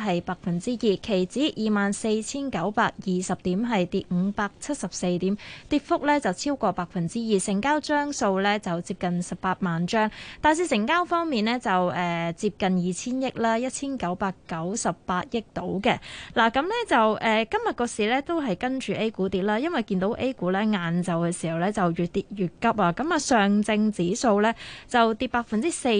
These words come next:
點五啊，三千三百點呢，都跌穿埋啦。噉啊，收報三千二百一十點，係跌一百五十一點啦，係創五個月以嚟最大嘅跌幅。睇返區內方面呢，就，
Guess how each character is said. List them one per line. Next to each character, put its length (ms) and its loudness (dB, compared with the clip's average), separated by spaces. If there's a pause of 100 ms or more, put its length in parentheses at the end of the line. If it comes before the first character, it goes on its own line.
點 200 2 (160)
五 160 0
啊， 80 2
三 340 -2
千 280 -2
三 260 0
百 240 0
點 180 0
呢， 200 2
都 320 0
跌 100 -2
穿 180 -2
埋 240 2
啦。 240 4
噉 80 2
啊， 40 2
收 260 0
報 420 -2
三 320 -2
千 220 0
二 140 4
百 100 0
一 60 0
十 200 -2
點， 220 2 (320)
係 100 6
跌 120 -2
一 100 -2
百 240 0
五 160 2
十 80 -4
一 240 0
點 220 2
啦， 200 2
係 160 2
創 280 2 (100)
五 160 4
個 160 4
月 220 2
以 220 0
嚟 160 0
最 280 0
大 240 0
嘅 140 0
跌 120 0
幅。 240 0 (320)
睇 140 6
返 120 6 (100)
區 320 2
內 220 4
方 220 0
面 220 0
呢， 180 0
就， 120 -2